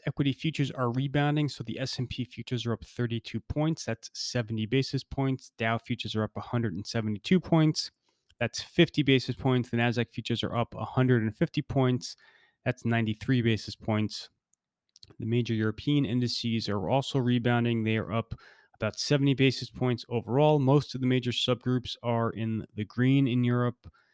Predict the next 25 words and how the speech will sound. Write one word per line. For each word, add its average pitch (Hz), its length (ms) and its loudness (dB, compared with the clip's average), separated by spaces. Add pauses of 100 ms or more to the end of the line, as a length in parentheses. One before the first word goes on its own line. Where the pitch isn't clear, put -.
(220)
You - 120 -6
are 123 120 2
seeing 120 200 -2
some 117 140 -2
underperformance 113 680 0
in 104 120 -4 (100)
autos 113 600 2 (100)
and 104 180 -4
healthcare. 143 560 6 (520)
And 117 100 0
then 117 220 2
some 127 180 0
of 120 40 4
the 113 60 2
cyclical 139 380 2
groups 123 340 0
are 117 100 2
trading 110 380 2
well 113 380 2
in 107 160 -2
Europe, 110 240 0
including 110 360 -2
basic 107 340 -4
resources, 110 680 0
financials, 104 760 -4